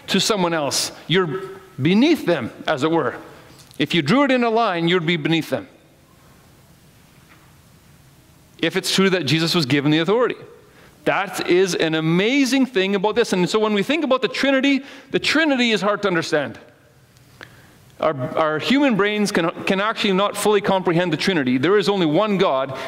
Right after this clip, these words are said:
but he is represented by the Father, the Son, and the Holy Spirit, three persons. And in that, as Jesus was quoted in Scripture many times, and the New Testament is full of explaining this point,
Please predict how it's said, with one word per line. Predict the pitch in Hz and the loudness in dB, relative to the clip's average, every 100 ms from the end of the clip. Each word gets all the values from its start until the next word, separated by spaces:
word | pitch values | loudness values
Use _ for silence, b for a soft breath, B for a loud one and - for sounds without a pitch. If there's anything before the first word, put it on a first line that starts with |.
| B | B
but | 160 | -2
he | 165 185 | 0 2
is | 139 | 2
represented | 196 190 156 175 180 151 | 0 0 0 0 0 0
by | 139 135 | 0 0
the | 123 | 0
Father, | - 190 208 | 0 2 2
the | 196 185 | 0 0
Son, | 185 175 | 0 0
and | 165 | 0
the | |
Holy | 156 165 | 0 0
Spirit, | - 160 139 117 | 0 0 0 0
three | 160 | -2
persons. | 156 160 - 104 - - - - - - - _ - - - - B B - | 0 -2 0 -4 -6 -12 -16 -20 -20 -20 -20 _ -20 -20 -20 -20 B B -4
And | 165 151 | -4 -2
in | 240 302 277 | 0 2 2
that, | 180 120 | 0 -2
as | 147 151 | -2 -2
Jesus | 127 233 269 269 - | 0 0 2 0 0
was | 214 190 185 - - B B B B - | 0 0 -2 -8 -16 B B B B -6
quoted | - 214 277 285 | 0 2 2 4
in | 294 | 2
Scripture | 262 226 208 - 165 196 196 B B | 2 0 0 0 2 0 -2 B B
many | 135 175 262 285 | 2 4 2 0
times, | 277 214 151 151 214 - - B 156 | 0 0 0 -2 -2 -4 -8 B -4
and | 165 | -2
the | 165 | -2
New | 196 170 170 240 | -2 2 2 2
Testament | 254 240 233 220 226 | 2 -2 0 0 2
is | 180 165 123 | 0 -2 -2
full | - - 254 254 | -4 2 2 4
of | 175 160 - | 2 0 -2
explaining | 156 - 190 214 208 160 | -2 -2 0 0 2 2
this | 208 - | 0 -2
point, | - 233 165 147 | -2 0 0 -2